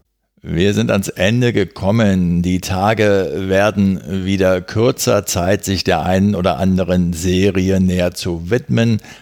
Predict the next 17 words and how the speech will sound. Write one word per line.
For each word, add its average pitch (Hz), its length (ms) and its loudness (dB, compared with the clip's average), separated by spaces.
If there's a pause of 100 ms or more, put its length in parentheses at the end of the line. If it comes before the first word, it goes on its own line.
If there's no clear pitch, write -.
Lasst 90 400 -2
mich 90 180 0
daher 95 640 2
auch 90 240 0
meine 87 640 -2 (320)
fußballfremde 90 1400 -2
Abschlussempfehlung 90 1200 -2
aussprechen. 98 880 0
Es 82 220 -2
handelt 87 280 0
sich 87 240 -2
um 85 140 -2
die 85 180 -6
zweite 85 480 -10
Staffel 85 460 -2
der 85 200 -2
H-B-O-Serie 90 1200 -2